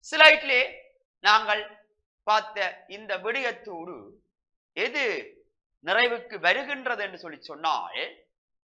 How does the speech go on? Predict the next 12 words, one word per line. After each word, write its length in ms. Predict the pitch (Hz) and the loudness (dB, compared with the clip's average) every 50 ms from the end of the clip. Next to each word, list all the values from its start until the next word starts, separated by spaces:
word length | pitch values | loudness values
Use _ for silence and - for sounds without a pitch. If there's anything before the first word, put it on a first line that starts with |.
| _ _ _ _ _ _ _ - | _ _ _ _ _ _ _ 0
பெண் 540 | 240 277 320 339 370 381 403 381 - _ _ _ _ _ _ _ _ _ _ | 2 2 4 2 0 -6 -8 -10 -14 _ _ _ _ _ _ _ _ _ _
முயற்சியாண்மை 800 | - 233 247 247 254 - - 254 233 254 247 233 226 226 226 226 | -10 -4 -2 -2 -2 -2 -4 -6 2 4 6 6 6 4 0 -4
என்ற 240 | 226 220 208 208 185 | -6 -4 -4 -6 -6
விடயத்தோடு, 840 | 156 170 185 214 214 214 208 208 - 202 190 160 143 117 107 - - _ _ _ _ _ _ _ _ _ _ _ _ _ _ _ _ _ _ _ _ _ _ _ _ _ _ _ _ _ _ _ _ _ _ _ _ _ _ _ _ - | -4 -2 -2 0 0 0 0 -2 -6 -6 -4 -4 -2 -4 -4 -8 -10 _ _ _ _ _ _ _ _ _ _ _ _ _ _ _ _ _ _ _ _ _ _ _ _ _ _ _ _ _ _ _ _ _ _ _ _ _ _ _ _ -6
அதாவது 800 | - 151 151 185 185 185 180 175 170 170 170 170 165 165 160 _ _ _ _ _ _ _ _ _ _ _ _ | -4 -2 4 6 6 6 6 4 0 -4 -8 -8 -10 -12 -14 _ _ _ _ _ _ _ _ _ _ _ _
தேர்ச்சி 300 | - 180 190 185 - 185 | -10 -8 -8 -10 -10 -12
மட்டம் 480 | 170 165 156 - - 147 147 143 - - _ _ _ _ _ _ _ | -10 -10 -8 -6 -6 -8 -8 -8 -16 -20 _ _ _ _ _ _ _
அஞ்சு 260 | - 131 156 170 175 | -8 -8 -8 -8 -10
தசம் 420 | 165 165 160 - 156 139 135 127 - _ _ _ - | -10 -10 -10 -8 -10 -12 -12 -14 -20 _ _ _ -20
ஒன்று 640 | 127 151 180 196 196 180 156 175 - - - _ - | -20 -20 -20 -20 -20 -18 -16 -16 -16 -18 -20 _ -12
நிறைவுக்கு 480 | 135 151 160 151 131 123 - - 165 | -10 -8 -8 -8 -8 -12 -18 -18 -16
வருகிறது. 400 | 156 139 113 107 - _ _ _ | -14 -14 -14 -14 -16 _ _ _